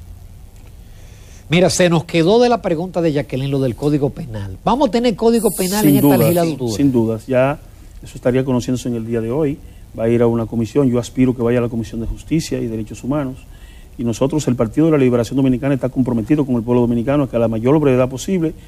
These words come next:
Speaker 2: examinemos, estudiemos y le demos
Speaker 1: Pero
Speaker 2: la
Speaker 1: entonces, eso vol-,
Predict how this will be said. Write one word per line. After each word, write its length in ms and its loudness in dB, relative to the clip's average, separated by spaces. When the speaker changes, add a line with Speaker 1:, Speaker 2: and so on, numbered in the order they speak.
Speaker 2:
examinemos, 680 0
estudiemos 540 0
y 20 2
le 120 0
demos 420 2
Speaker 1:
Pero 160 2
Speaker 2:
la 60 4
Speaker 1:
entonces, 180 2
eso 220 -2
vol-, 240 2